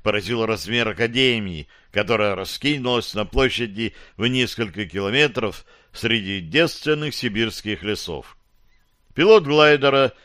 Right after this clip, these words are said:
специально сделал круг над всей территорией, чтобы прильнувшие к иллюминаторам кадеты получше рассмотрели открывающиеся внизу пейзажи. Под летящей машиной проплывали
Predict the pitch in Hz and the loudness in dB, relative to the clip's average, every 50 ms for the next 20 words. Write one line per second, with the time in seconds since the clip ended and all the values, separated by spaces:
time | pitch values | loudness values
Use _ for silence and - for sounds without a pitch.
0 | _ _ - - - 113 117 - - 180 190 175 151 123 117 98 80 110 107 104 | _ _ -16 -8 -4 -4 -4 -2 0 0 2 2 0 -2 -4 -2 0 0 0 0
1 | 101 98 92 - - 151 175 185 - - - - _ _ _ _ - - 120 139 | 0 -2 -2 0 0 0 0 0 -2 -6 -14 -20 _ _ _ _ -8 -2 -2 -2
2 | 127 - - 143 151 147 143 123 - - 139 131 127 - - 131 131 131 123 127 | -2 -2 -2 0 0 0 0 -4 -2 -2 -2 -2 -2 0 0 2 2 2 0 -2
3 | 120 117 117 120 117 - - - - - - - - - 180 185 190 170 - 127 | -4 -4 -6 -6 -8 -10 -14 -20 -20 -20 -20 -6 0 2 4 4 4 2 2 2
4 | 143 139 139 147 151 156 156 131 - - 127 127 127 117 - - 120 113 113 113 | 2 2 2 0 -2 -2 -4 -2 -2 0 2 2 2 0 0 -2 -2 -2 -2 -2
5 | 113 117 110 110 113 110 107 - 101 92 87 80 - 76 80 95 131 160 165 - | -2 -2 0 2 2 2 2 0 -2 -6 -6 -6 -8 -8 -4 -2 -2 -2 -2 -2
6 | - 156 151 135 - - - - - - 139 170 170 156 143 - - 143 151 156 | -4 -4 -4 -4 -6 -14 -20 -10 -2 2 2 2 2 2 -2 -2 -2 -2 0 0
7 | 156 143 - - - 131 156 160 131 - 104 101 101 101 95 95 95 90 - - | -2 -4 -6 -10 -8 -6 -6 -6 -4 -4 -4 -2 -2 -2 -2 -4 -6 -8 -10 -10
8 | - 95 107 92 - 110 104 101 107 120 135 143 131 - 143 143 139 123 - 143 | -6 -6 -6 -4 -4 -4 0 4 4 6 4 4 0 -4 -6 -8 -8 -6 -4 -4
9 | 143 139 135 123 104 87 76 82 104 110 - - 120 123 120 104 82 85 98 85 | -4 -4 -4 -6 -8 -8 -8 -8 -8 -8 -6 -6 -6 -6 -4 -4 -4 -4 -2 -2
10 | 71 65 64 57 57 55 - - _ _ _ _ _ _ _ _ _ _ _ _ | -2 -4 -6 -8 -12 -16 -18 -20 _ _ _ _ _ _ _ _ _ _ _ _
11 | _ _ - 113 113 110 110 - - 120 117 110 - - 113 113 110 113 110 - | _ _ 2 2 2 2 2 0 4 4 4 4 4 2 0 0 0 0 -2 -2
12 | - 123 131 131 123 110 101 90 - _ _ _ _ _ _ _ _ _ _ - | -2 -2 -2 0 0 0 0 -2 -6 _ _ _ _ _ _ _ _ _ _ -4
13 | 117 - 80 95 110 110 110 113 117 110 110 107 101 - | -2 -2 -2 0 0 2 4 6 6 4 4 0 -4 -6